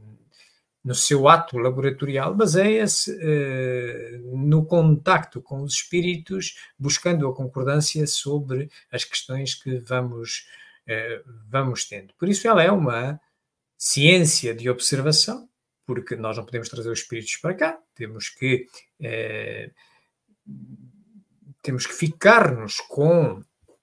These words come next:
a, aquilo que observamos através do médium, observar, escutar, ver, enfim,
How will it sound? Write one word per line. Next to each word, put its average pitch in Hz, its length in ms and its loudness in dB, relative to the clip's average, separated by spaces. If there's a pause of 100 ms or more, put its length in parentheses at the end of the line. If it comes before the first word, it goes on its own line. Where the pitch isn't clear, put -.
a, 143 280 4 (180)
aquilo 170 260 -2
que 160 100 0
observamos 147 680 2
através 127 380 -2
do 127 100 -4
médium, 190 460 -2 (280)
observar, 139 640 0
escutar, 143 800 -2
ver, 123 500 -4
enfim, 190 280 -8